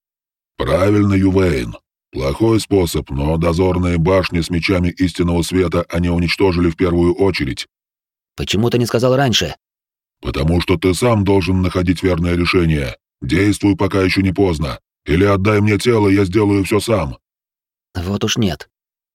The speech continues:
Speaker 2: Небесный ястреб быстро вернулся, оставив на зданиях пылающие шрамы. Свистящая смерть. Он мог бы накрыть рейд с воздуха, но главарю изгоев словно доставляло удовольствие сжечь и крушить фригольдеров на земле.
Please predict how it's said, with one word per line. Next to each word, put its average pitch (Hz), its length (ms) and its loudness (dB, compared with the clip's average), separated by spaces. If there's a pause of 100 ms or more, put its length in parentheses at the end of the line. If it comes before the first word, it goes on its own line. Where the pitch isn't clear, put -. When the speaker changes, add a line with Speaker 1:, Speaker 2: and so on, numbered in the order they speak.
Speaker 2:
Небесный 127 440 0
ястреб 131 360 2
быстро 117 340 0
вернулся, 120 560 -2
оставив 92 460 -4
на 92 140 -4
зданиях 95 480 -2
пылающие 90 560 -2
шрамы. 78 440 -4 (480)
Свистящая - 640 -2
смерть. 90 460 -4 (380)
Он 107 140 0
мог 113 240 2
бы 107 120 2
накрыть 107 380 0
рейд 104 240 0
с - 60 -12
воздуха, 92 480 -2
но 87 240 -2
главарю 104 420 2
изгоев 107 400 0
словно 107 300 -2
доставляло 104 500 0
удовольствие 101 640 0
сжечь 101 380 -2
и - 60 -6
крушить 98 380 -2
фригольдеров 101 600 -2
на 104 80 -2
земле. 98 400 -2